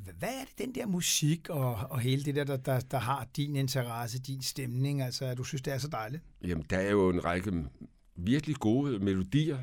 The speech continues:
Speaker 2: Øh, der er nogen, der er meget enkle, og så er der nogen, der er noget sværere, og, og hele det der, øh, den blanding, det, det er altså utrolig spændende at have med at gøre.
Speaker 1: <laughs> Ja.
Speaker 2: Og der er jo mange melodier til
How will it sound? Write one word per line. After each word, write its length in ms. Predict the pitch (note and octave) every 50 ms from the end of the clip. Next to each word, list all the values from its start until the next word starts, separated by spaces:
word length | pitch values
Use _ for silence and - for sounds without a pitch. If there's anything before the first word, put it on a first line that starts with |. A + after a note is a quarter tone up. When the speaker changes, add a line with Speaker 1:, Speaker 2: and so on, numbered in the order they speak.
| B2 - -
Speaker 2:
Øh, 240 | - G2 F#2+ F2 D#2+ -
der 80 | F#2
er 40 | F#2+
nogen, 220 | F2 E2 F2 A2 A2
der 100 | G#2 D#2+
er 260 | C2+ C2+ G#1+ A1 G#1 G1+
meget 260 | A#1 C2+ D2+ C#2 -
enkle, 360 | E2+ G#2 C3+ C3+ C3 A#2+ G2+ - -
og 100 | C#2 E2
så 140 | D#2+ - G#2+
er 40 | G2+
der 40 | F2+
nogen, 160 | D#2+ E2+ D#2+
der 80 | E2 D2
er 160 | C2+ C2+ B1
noget 280 | B1+ D#2+ E2+ G#2 A2
sværere, 560 | - - - - C2+ C#2+ F2 A#2+ C#3+ C#3 A#2 D2+
og, 180 | B1+ D2 D2+ B1+ -
og 140 | - D#2+ D2+ -
hele 220 | F#2+ A#2+ C3+ C3+ - -
det 120 | A#2+ A#2+ A2+
der, 200 | A#2 G#2 F#2+ F2+ D2+ - - F2+ - - - - - _ _ _ _ - A#2
øh, 240 | E2 D#2 D2+ D2+ C#2+ - - - - - -
den 160 | F#2+ G2 F#2+ -
blanding, 380 | D#2 D#2 E2+ G#2+ C3+ C3+ F#2+
det, 180 | G2+ F#2 - -
det 120 | G#2+ G#2+
er 60 | A2
altså 260 | F#2+ F#2+ - G#2 F2 D#2+ D2 -
utrolig 400 | C2 F2+ - - C3+ F2+ G#2 A#2+
spændende 320 | - G#2+ G2 G2+ B2+ B2
at 40 | A#2
have 80 | G#2+ F#2+
med 100 | F2+ F#2+
at 80 | G#2
gøre. 160 | F#2+ F2 E2+ F#2+
Speaker 1:
<laughs> 400 | F#2+ G2 - - - - B2+ - - E3+ - - - - - - - -
Ja. 120 | G2 G2 G2+ - -
Speaker 2:
Og 200 | E2+ F2 F2 E2+ - - _ _ _ _ -
der 80 | F#2+
er 60 | G2 A2+
jo 520 | A2 G2 F#2+ F#2 F#2 F2 E2+ E2+ F2 E2
mange 360 | D#2+ E2 E2+ A#2 C3+ C#3 C3
melodier 420 | A2+ A#2 G#2+ F#2+ F#2 - G2+ G#2+ G#2+
til 480 | - - G#2 F#2 E2+ E2 D#2 C2+ G#1+